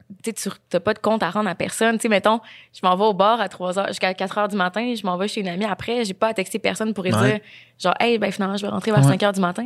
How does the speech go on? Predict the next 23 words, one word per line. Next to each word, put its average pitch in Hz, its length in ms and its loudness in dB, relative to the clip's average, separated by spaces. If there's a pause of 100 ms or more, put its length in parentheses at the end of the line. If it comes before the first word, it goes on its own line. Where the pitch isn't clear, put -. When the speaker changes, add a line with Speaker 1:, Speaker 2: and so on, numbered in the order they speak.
(100)
Speaker 1:
tu 240 100 -8
sais. 247 80 -14 (240)
Speaker 2:
Ouais. 151 160 6
Speaker 1:
Fucké, 311 320 4
juste 262 180 2
ça, 285 300 4
tu 302 120 -6
sais. 311 80 -4
de, 214 60 2
de, 185 280 -2
il 190 40 0
y - 20 2
a 185 60 4
tellement, 233 300 2
non, 220 100 2
mais 233 80 2
il - 20 4
y - 20 4
a 175 40 0
tellement 226 180 4
de 220 120 2
petites - 220 -10
étapes - 380 0